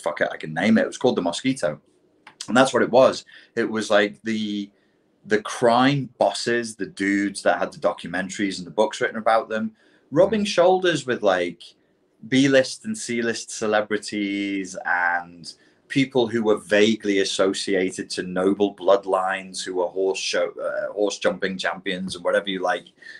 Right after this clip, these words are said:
Speaker 1: And they were very comfortable sipping champagne and snort-, snorting coke together. There's, like, this mutual, uh,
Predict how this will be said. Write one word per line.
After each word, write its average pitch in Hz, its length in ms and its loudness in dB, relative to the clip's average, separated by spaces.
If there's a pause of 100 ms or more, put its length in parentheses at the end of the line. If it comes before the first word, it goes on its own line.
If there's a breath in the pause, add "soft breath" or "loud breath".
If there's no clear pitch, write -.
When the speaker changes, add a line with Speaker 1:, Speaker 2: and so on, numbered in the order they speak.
Speaker 1:
And 123 100 4
they 139 80 8
were 139 320 6 (320)
very 151 220 2
comfortable 110 800 -6
sipping 127 320 -6
champagne 113 440 -6
and 107 80 -8
snort-, - 380 -8
snorting 104 340 -6
coke - 220 -2
together. 87 360 -8
There's, 95 200 -8
like, 110 160 2
this 107 160 -8
mutual, 110 880 2 (540 soft breath)
uh, 95 200 0